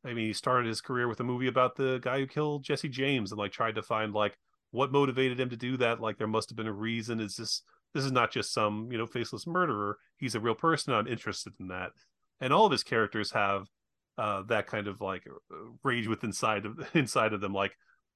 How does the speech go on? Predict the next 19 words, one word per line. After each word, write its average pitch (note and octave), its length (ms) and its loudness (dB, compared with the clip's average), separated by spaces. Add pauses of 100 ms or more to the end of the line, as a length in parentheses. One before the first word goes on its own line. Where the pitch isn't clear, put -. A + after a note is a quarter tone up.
(160)
"I'm, C3 560 2
I, B2+ 260 0
I B2 120 0
feel C3+ 260 4
like A2+ 240 6
I'm A2 100 2
a G#2 60 2
bad G#2 300 2
person, G#2 400 -2
but, G2 100 -6
like, F#2+ 180 -8
maybe G2+ 280 -8
there G2 160 -6
is F2+ 100 -6
a F#2+ 60 -16
good G2 160 -8
person G2 380 -6
in G2+ 220 -10
there." G2 300 -4